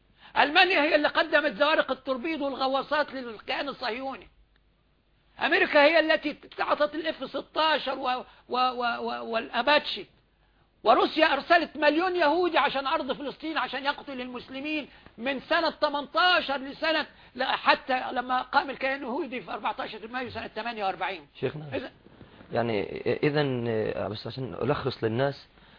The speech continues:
Speaker 2: نستطيع أن نلخص أن ما يجري الآن على أرض غزة هو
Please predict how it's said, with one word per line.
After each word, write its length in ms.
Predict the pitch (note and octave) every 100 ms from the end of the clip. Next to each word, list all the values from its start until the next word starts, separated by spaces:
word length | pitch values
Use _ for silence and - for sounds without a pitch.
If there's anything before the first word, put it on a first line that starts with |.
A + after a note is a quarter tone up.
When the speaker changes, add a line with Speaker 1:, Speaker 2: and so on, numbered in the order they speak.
| -
Speaker 2:
نستطيع 540 | A2+ - A2 E3 D#3+ B2+
أن 140 | B2
نلخص 440 | A#2+ D3 C3+ A#2+
أن 200 | - A2
ما 200 | A2 C#3+
يجري 300 | D3+ C#3 B2
الآن 320 | A#2+ B2+ B2+ G#2+
على 220 | A2 A2
أرض 200 | C#3 A2+
غزة 360 | A2+ C3 B2+ C3 _ _ _ _ _
هو 300 | B2+ B2